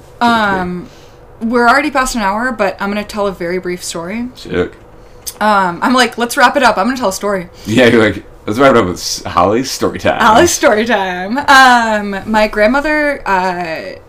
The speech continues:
Speaker 1: recently turned ninety. She turned ninety December first of twenty twenty. Um,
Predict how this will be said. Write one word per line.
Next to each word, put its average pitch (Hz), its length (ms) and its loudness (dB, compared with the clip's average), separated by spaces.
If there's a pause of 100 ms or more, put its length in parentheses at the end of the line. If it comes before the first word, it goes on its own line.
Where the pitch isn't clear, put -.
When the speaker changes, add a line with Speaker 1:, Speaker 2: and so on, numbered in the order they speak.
(140)
Speaker 1:
recently 214 400 -4
turned 190 240 -8
ninety. 214 440 -8 (100)
She - 160 -18
turned 190 260 -6
ninety 185 320 -8
December 180 380 -8
first 190 360 -12
of 180 200 -8
twenty 180 200 -10
twenty. 226 240 -10 (580)
Um, 202 760 0